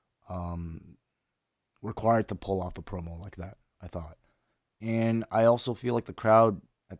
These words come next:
still doesn't know how to treat Gable and Shelton. They don't know if they're heels or baby faces, and I don't know either.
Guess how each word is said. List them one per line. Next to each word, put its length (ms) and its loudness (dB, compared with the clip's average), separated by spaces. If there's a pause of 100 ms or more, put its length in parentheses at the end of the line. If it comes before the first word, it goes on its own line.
(140)
still 400 -2
doesn't 340 -2
know 220 2
how 100 2
to 320 2
treat 420 -4 (600)
Gable 440 -6
and 200 -8
Shelton. 540 -10 (280)
They 100 -10
don't 120 -4
know 120 0
if 60 -6
they're 120 -4
heels 280 -2
or 60 0
baby 280 -2
faces, 480 -10 (800)
and 80 -4
I 80 2
don't 120 2
know 140 2
either. 440 0